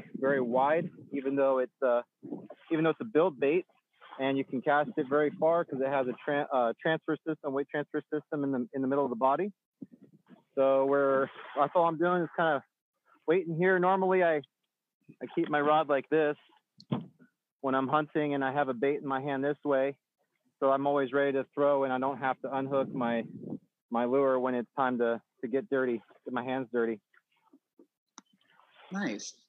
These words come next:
Speaker 2: nice. So let's talk a, let's talk a little bit about setups right now. So what, uh, on a day like today, when you're kind of focusing more on the, uh, on the jerk baits and, and the irons and all that, what are you typically, uh,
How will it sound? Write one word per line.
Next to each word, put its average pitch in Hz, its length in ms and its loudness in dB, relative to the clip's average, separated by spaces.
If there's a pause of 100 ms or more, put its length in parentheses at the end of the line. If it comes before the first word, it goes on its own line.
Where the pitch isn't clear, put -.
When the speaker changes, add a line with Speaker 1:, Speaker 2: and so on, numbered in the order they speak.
(100)
Speaker 2:
nice. 165 520 -8 (440)
So 214 200 2
let's 226 280 2
talk 254 280 0
a, 254 100 4 (400)
let's 226 220 0
talk 247 220 0
a 226 40 4
little 214 240 2
bit 226 180 2
about 185 280 0
setups 190 580 2
right 123 160 2
now. 117 280 -4 (100)
So 165 320 4
what, 185 400 2
uh, 185 260 2 (380)
on 180 140 4
a 175 40 0
day 196 180 4
like 196 300 2
today, 180 440 4
when 160 260 2
you're 165 480 2
kind 180 180 2
of 151 160 -4
focusing 165 580 2
more 170 220 2
on 165 240 2
the, 151 220 2
uh, 139 200 0 (560)
on 143 140 -2
the 143 60 -2
jerk 156 260 0
baits 156 300 2
and, 135 260 0
and 135 240 0
the 131 40 2
irons 151 360 0
and 143 80 0
all 131 120 0
that, 123 200 -2 (380)
what 165 180 2
are 240 60 2
you 220 180 0
typically, 196 720 2
uh, 135 420 2